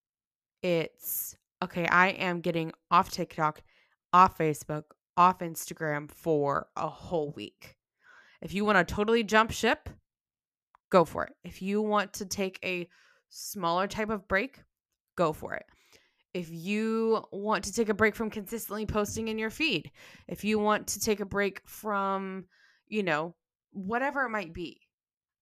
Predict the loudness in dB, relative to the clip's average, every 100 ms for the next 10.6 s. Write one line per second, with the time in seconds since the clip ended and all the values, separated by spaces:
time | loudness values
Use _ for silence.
0 | _ _ _ _ -20 -18 -14 -6 -4 -4
1 | -4 -6 -6 -6 -6 -6 -8 -8 -10 -6
2 | -6 -8 -8 -8 -10 -10 -10 -10 -14 -20
3 | _ _ _ _ _ _ _ _ _ -12
4 | _ _ _ _ _ _ _ 0 2 2
5 | 4 6 6 2 0 2 2 2 -2 -8
6 | -6 -8 -10 -14 _ _ _ _ _ _
7 | _ -10 -4 -2 2 6 6 4 -4 -4
8 | -4 0 0 0 2 0 0 -2 -6 -12
9 | -4 -4 -4 -8 -10 -8 -8 -10 -12 -12
10 | -12 -8 -8 -6 -8 -10